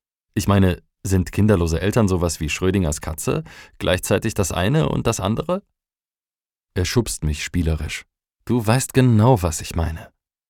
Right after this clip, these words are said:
Ja, weil er es etwa zigtausendmal erwähnt hat. "Schade, dass Jet nicht mitkommen kann", bemerke ich. Er war der Einzige, der ablehnen musste. Na ja, außer Bryce.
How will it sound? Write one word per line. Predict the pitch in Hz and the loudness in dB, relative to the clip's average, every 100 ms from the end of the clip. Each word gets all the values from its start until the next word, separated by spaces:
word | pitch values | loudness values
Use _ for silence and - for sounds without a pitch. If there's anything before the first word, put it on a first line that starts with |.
| _ _ _ _ _ _ | _ _ _ _ _ _
Ja, | 131 110 - _ _ _ | 4 4 0 _ _ _
weil | - 78 | -6 -4
er | 82 | -2
es | 82 | -4
etwa | - - 82 | -4 -2 -2
zigtausendmal | - 139 - - 104 110 113 90 90 | -2 -6 -6 2 2 2 0 2 2
erwähnt | 101 95 78 | 2 2 0
hat. | 73 - - _ _ _ _ _ _ - - - - _ | -2 -12 -18 _ _ _ _ _ _ -20 -20 -20 -20 _
"Schade, | - 110 107 | 2 6 6
dass | 87 80 - | 4 2 0
Jet | 113 104 - | 2 4 2
nicht | 78 | 0
mitkommen | 95 85 - 85 80 | 0 -2 -2 0 0
kann", | - 85 107 _ _ _ _ | -2 -4 -6 _ _ _ _
bemerke | 95 87 85 90 | 0 2 2 -2
ich. | 87 92 - _ _ _ _ _ _ | -6 -8 -12 _ _ _ _ _ _
Er | 101 101 | 2 4
war | 104 | 6
der | 107 | 4
Einzige, | 113 120 107 101 | 4 0 0 0
der | 90 | 0
ablehnen | 98 98 85 80 | 0 0 2 2
musste. | 78 80 - 85 80 - _ _ _ | 0 -2 -4 -8 -12 -18 _ _ _
Na | 123 127 | 2 4
ja, | 85 - _ _ _ | 4 0 _ _ _
außer | - 85 85 104 | -6 -4 0 0
Bryce. | 98 104 82 - - | 2 2 2 -2 -10